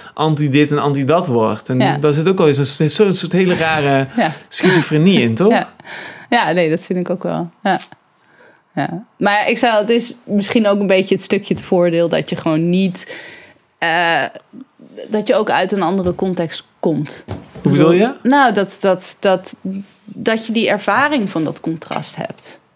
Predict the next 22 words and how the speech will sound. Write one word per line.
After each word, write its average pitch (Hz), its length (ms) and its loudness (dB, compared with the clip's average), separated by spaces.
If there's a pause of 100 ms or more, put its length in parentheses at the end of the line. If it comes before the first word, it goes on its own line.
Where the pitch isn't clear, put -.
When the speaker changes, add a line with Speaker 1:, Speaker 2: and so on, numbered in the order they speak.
Speaker 2:
Omdat 208 360 -2
jij 220 100 0
daarvoor 185 280 -2
een 180 80 -4
andere 175 280 -2
keuze 196 340 -4
hebt 220 200 -6
gemaakt, 233 440 -2 (380)
ervaar 214 460 2
je 220 80 0
dat 180 180 -2
contrast. 170 580 -4
Kun 214 120 -2
je 196 120 0
op-, 196 200 -6
opnieuw 233 320 0
een 247 80 0
keuze 160 340 -4
maken. 160 320 -2
Omdat 196 320 0
ik 175 160 -2
niet 185 400 -2